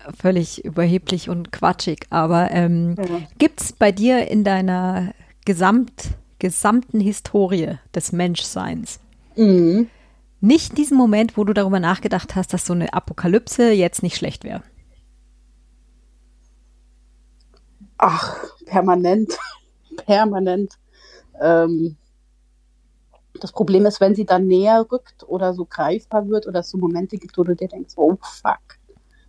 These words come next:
Speaker 2: das könnte noch ganz ätzend werden“, weil so ja die Erkenntnis dieses Jahres ist, dass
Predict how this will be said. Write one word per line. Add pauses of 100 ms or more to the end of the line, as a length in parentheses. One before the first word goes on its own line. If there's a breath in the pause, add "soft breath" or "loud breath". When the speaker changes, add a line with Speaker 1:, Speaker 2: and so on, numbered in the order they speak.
(100)
Speaker 2:
das
könnte
noch
ganz
ätzend
werden“,
weil
so
ja
die
Erkenntnis (100)
dieses
Jahres
ist,
dass